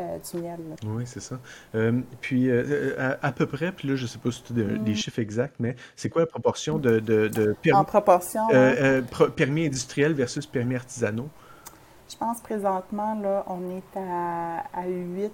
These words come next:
Speaker 1: permis industriels sur les soixante-deux permis, euh, industriels.
Speaker 2: Ah oui, ok.
Speaker 1: Euh, sur les soixante-deux membres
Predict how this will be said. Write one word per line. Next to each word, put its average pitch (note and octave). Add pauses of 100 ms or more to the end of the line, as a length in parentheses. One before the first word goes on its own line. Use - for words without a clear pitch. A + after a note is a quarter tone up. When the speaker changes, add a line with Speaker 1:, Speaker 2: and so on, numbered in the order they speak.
(100)
Speaker 1:
permis F#3
industriels F#3
sur F#3
les F3
soixante-deux F3
permis, E3+
euh, E3
industriels. -
Speaker 2:
Ah A#2+
oui, G3
ok. D#3 (340)
Speaker 1:
Euh, F3+
sur F#3
les G3
soixante-deux G3
membres G3